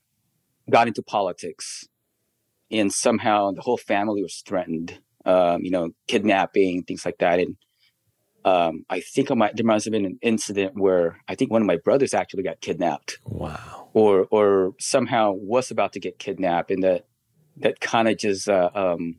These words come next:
Speaker 2: Shook them.
Speaker 1: kinda freaked them out, I guess. Yeah. And, and, you know, uh, it was, it was so sudden. They left so quickly.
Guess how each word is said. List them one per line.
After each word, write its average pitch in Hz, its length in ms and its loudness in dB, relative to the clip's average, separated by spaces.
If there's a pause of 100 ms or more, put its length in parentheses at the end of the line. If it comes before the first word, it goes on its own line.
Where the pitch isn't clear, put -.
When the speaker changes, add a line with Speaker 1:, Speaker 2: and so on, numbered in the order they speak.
(380)
Speaker 2:
Shook - 300 -6
them. 90 160 -4
Speaker 1:
kinda 101 180 -2
freaked - 220 0
them 110 120 2
out, 107 160 4
I 90 60 0
guess. 85 300 -4
Yeah. 98 260 -2 (200)
And, 101 360 -4
and, 95 420 -2 (160)
you 104 100 -2
know, 85 220 -2 (380)
uh, 95 160 4
it 117 100 4
was, 113 260 4
it 117 100 2
was 123 140 2
so 123 180 2
sudden. 113 480 2
They 110 180 0
left 101 380 -2
so - 240 -4
quickly. 95 760 -6